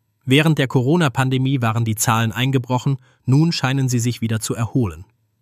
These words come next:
An einzelnen Grundschulen zeichnet sich allerdings ein ganz anderes Bild.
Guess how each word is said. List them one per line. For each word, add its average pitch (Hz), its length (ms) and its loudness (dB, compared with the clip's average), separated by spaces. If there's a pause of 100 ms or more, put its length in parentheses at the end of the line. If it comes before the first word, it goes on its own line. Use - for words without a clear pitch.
An 123 140 2
einzelnen 147 480 2
Grundschulen 165 560 0
zeichnet 135 420 -2
sich - 180 -6
allerdings 123 360 -2
ein 127 160 -4
ganz 143 240 0
anderes 110 420 -2
Bild. - 400 -14